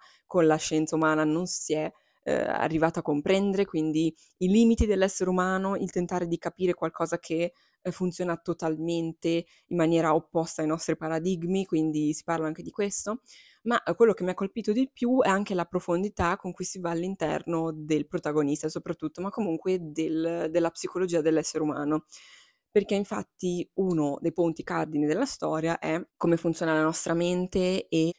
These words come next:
eh, come funziona anche il rimorso, il rimpianto, le colpe, ehm, come interagiamo col nostro passato, mm, come reagiamo alla, anche alla speranza,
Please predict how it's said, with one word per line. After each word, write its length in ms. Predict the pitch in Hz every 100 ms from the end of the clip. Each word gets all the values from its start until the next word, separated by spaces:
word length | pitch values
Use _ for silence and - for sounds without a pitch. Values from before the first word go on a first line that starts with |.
| _
eh, 300 | - 123 - -
come 180 | 170
funziona 440 | 156 165 165 185 160
anche 360 | 160 180 170 170
il 280 | - 165
rimorso, 800 | 160 160 165 180 185 - - 180 175
il 140 | 165
rimpianto, 1040 | 156 165 160 175 170 170 170 - 180 170 - - -
le 180 | 170 175
colpe, 840 | - 175 165 160 - 175 165 170 - _ _
ehm, 880 | - 156 147 147 151 151 147 156 156
come 380 | - 175 170 165
interagiamo 720 | 160 160 160 170 160 160 160
col 160 | 156 160
nostro 320 | 160 - 170
passato, 1040 | 165 - - 160 165 165 165 160 160 151 - 156
mm, 220 | 165 170 -
come 280 | 175 165
reagiamo 580 | 160 135 165 160 165 160
alla, 160 | 160 156
anche 220 | 160 170
alla 120 | 160
speranza, 840 | 160 - 165 160 160 160 - 165